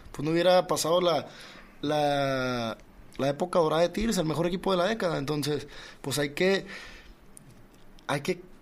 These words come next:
confiar en la metodología de, de, del tipster al que le estás pagando, porque al final del día él sabe y ya tiene,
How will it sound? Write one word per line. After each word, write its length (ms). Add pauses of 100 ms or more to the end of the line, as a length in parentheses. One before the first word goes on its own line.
(140)
confiar 500
en 80
la 60
metodología 560
de, 180
de, 280
del 240
tipster 340
al 120
que 80
le 80
estás 220
pagando, 360
porque 280
al 100
final 340
del 220
día 340
él 240
sabe 520 (140)
y 140
ya 160
tiene, 360